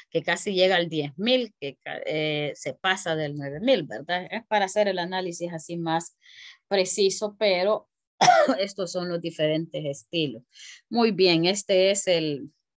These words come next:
entonces eso es todo el trabajo con los gráficos, ¿verdad? Elegir el tipo de gráfico,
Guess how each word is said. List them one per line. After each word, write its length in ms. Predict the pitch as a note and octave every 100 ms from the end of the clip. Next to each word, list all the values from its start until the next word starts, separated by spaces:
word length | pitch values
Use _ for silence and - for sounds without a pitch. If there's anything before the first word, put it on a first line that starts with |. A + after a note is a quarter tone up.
| _ -
entonces 420 | F#3 G#3 G#3+ A#3+
eso 180 | C4 D#4
es 140 | D4+
todo 260 | A#3+ B3+ B3
el 100 | F#3
trabajo 480 | F#3 E3+ E3+ G#3 F#3+
con 160 | E3
los 140 | D#3 D3
gráficos, 540 | C3 E3+ - - D3
¿verdad? 320 | D3 C#3+ E3+ G3+ _ - - - _
Elegir 500 | - F3 D#3+ F3 F#3+
el 180 | F3+ F3
tipo 360 | F#3 F3 E3+
de 140 | D3+ D3+
gráfico, 720 | D#3+ F3+ A3+ A3+ G#3 A3 A#3+